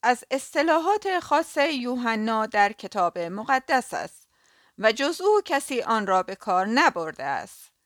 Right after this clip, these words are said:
این عبارت بیانگر سه چیز است:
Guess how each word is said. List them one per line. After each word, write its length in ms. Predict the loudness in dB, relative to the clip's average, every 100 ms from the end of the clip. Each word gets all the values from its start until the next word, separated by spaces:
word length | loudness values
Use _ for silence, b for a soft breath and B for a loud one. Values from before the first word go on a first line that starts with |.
| _ _ _ _
این 200 | -8 -6 -2
عبارت 600 | 0 4 6 6 4 0 -2
بیانگر 720 | 0 2 2 0 0 -2 -4
سه 260 | -8 -6 -6
چیز 320 | -6 -8 -4
است: 480 | -2 -2 -4 -16 -20